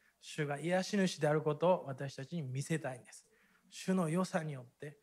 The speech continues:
主は私たちをそのような不毛から解放して、そしてこのペンテコステの偉大なこの収穫のシーズンに入れたいんです。アーメン。ハレルヤ。もうす-、もうすぐ終わりますよ。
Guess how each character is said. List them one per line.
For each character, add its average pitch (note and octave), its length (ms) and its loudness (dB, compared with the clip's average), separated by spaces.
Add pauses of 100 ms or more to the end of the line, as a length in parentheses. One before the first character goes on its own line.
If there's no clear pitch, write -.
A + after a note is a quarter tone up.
(140)
主 - 180 -10
は C3+ 60 -4
私 C#3 400 -6
た B2 100 -14
ち - 140 -20
を C#3+ 80 -12
そ - 160 -6
の D#3+ 80 0
よ D3 60 -4
う - 20 -6
な C3+ 60 -10
不 - 200 -6
毛 E3 240 2
か E3 140 0
ら C#3+ 100 -2
解 C#3+ 240 -6
放 C#3 160 -6
し - 120 -14
て、 E3 200 -6 (320)
そ C3+ 60 -8
し - 60 -10
て - 60 -20
こ C#3 100 -10
の C3 120 -8
ペ - 160 -2
ン F3+ 140 2
テ D#3+ 100 0
コ D#3+ 140 -4
ス - 100 -12
テ D3+ 80 -10
の C#3 160 -12 (320)
偉 D3 100 -6
大 D#3 200 0
な D3+ 80 -2
こ C#3 100 -8
の C3+ 100 -8
収 D3+ 260 -2
穫 C#3+ 240 -6
の C3+ 120 -6
シ C#3 200 -8
ー B2+ 40 -8
ズ B2+ 100 -12
ン B2 120 -12
に D3 160 -8 (260)
入 C3+ 120 -10
れ C3 100 -4
た A#2+ 180 -10
い - 60 -18
ん - 40 -18
で - 120 -18
す。 - 180 -20 (540)
ア B2 160 -14
ー - 20 -12
メ B2 100 -14
ン。 A#2 40 -16 (640)
ハ B2+ 220 -14
レ C3 100 -4
ル B2+ 180 -6
ヤ。 A2 200 -12 (880)
も B2+ 160 -6
う - 20 -8
す-、 D3 140 -12
も C#3+ 140 -2
う - 20 -6
す D#3 100 -6
ぐ C#3+ 60 2
終 B2 80 2
わ A#2 60 0
り A2 120 -6
ま G#2+ 60 -16
す - 120 -12
よ。 E3+ 300 0